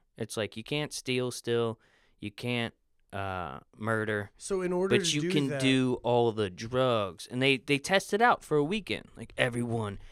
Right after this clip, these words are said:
Speaker 1: everything's legal. It's the purge, especially all the drugs, but definitely not murder.
Speaker 2: So I'm not trying to
Speaker 1: You don't like my purge?
Speaker 2: No, no. I, I love your purge.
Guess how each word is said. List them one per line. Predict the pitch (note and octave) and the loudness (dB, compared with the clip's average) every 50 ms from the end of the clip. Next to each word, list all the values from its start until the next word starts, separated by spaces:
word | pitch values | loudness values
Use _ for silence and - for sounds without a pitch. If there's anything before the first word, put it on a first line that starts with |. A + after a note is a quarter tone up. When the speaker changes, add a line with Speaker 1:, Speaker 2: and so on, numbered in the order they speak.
| - - - | -6 0 2
Speaker 1:
everything's | F3+ D#3 C3+ D3 C#3 C3+ - D3+ C#3+ C3 B2 A#2 - C#3+ | 2 4 4 2 2 2 0 0 0 0 0 -2 -4 -2
legal. | C#3 C#3+ C#3 B2+ A2+ - G#2 E2+ C2 - - - - _ - | 2 2 2 2 0 -2 -4 -6 -6 -10 -16 -20 -6 _ 2
It's | E3+ D3+ - - - | 2 2 2 0 -6
the | - D3 C#3+ C#3 | -2 2 2 2
purge, | - - - - D3+ D3 C3+ A#2+ G#2+ G2 F#2+ - - - - - - - | 4 6 4 4 6 4 0 0 0 -2 -4 -6 -8 -12 -14 -16 -8 -4
especially | B2 A#2+ - - - - D3 C#3+ C3+ - - - C3 A#2 A2 G#2 G2 F#2+ F#2+ F#2+ - - _ _ - - _ - | -2 -2 -2 0 0 2 2 2 2 2 0 0 0 0 0 0 0 0 -2 -4 -6 -10 _ _ -20 -12 _ 0
all | A2 G#2 G2+ F#2+ F#2 | 2 4 4 2 2
the | - G#2 G#2 | 0 -4 -4
drugs, | A2+ - - C3+ C3+ C3 A#2 G2+ F2 E2+ - - - - | -4 -4 -2 0 0 0 0 -2 -4 -6 -10 -12 -4 0
but | - C3+ - | 0 0 2
definitely | - D3 C#3 B2 - - D3 C#3 C#3+ C#3+ C#3+ | 2 0 0 0 0 0 2 4 4 4 4
not | C#3+ C3+ A#2 G#2+ G2 F#2+ G2 - _ _ _ _ _ _ _ _ _ _ | 4 2 2 2 2 0 -2 -4 _ _ _ _ _ _ _ _ _ _
murder. | B2+ A#2 G#2+ A2 A#2 B2 B2+ B2+ B2+ B2 A#2+ A2+ G#2 F#2+ F2+ - - - - - - - - | -12 -8 -6 -4 -4 -2 -2 -2 -2 -2 -2 -2 -4 -6 -6 -8 -12 -12 -14 -16 -18 -14 -10
Speaker 2:
So | - - F3 D#3 | -6 -2 -2 0
I'm | D3+ D#3+ F3 | 0 0 0
not | F#3 F#3+ F#3 - | 0 -2 -4 -6
trying | - - - F#3 F#3 F#3 F3+ F3 E3 D#3+ C#3+ | -10 -10 -10 -8 -6 -6 -6 -6 -8 -10 -10
to | - - D#3 D3+ C#3+ C#3 C3+ A#2+ A#2+ - _ - - | -10 -10 -8 -6 -6 -6 -6 -8 -10 -14 _ -14 -8
Speaker 1:
You | - A2+ | -6 -4
don't | G#2+ G#2 | -4 -4
like | G#2 G2+ F#2+ | -4 -6 -6
my | G2+ F#2+ F2+ | -8 -12 -12
purge? | - - A2 B2 C3+ - - - | -10 -10 -10 -10 -12 -12 -8 -4
Speaker 2:
No, | E3 F#3 F3+ F#3+ F#3 | 0 2 2 2 2
no. | F#3 D#3 B2+ A2 - - | 0 -2 -6 -8 -6 -4
I, | C#3 E3+ F#3+ F3+ D#3+ - - | -2 -2 -2 -4 -6 -6 -4
I | D3 F#3 | -2 -2
love | G3+ D#3+ D3 D3+ D#3 C#3 | -2 0 -2 -2 -2 -2
your | C#3 C3+ B2 | -4 -8 -8
purge. | G#2+ - B2+ A#2+ A2 G#2 G2+ - - | -8 -8 -10 -10 -10 -12 -16 -20 -20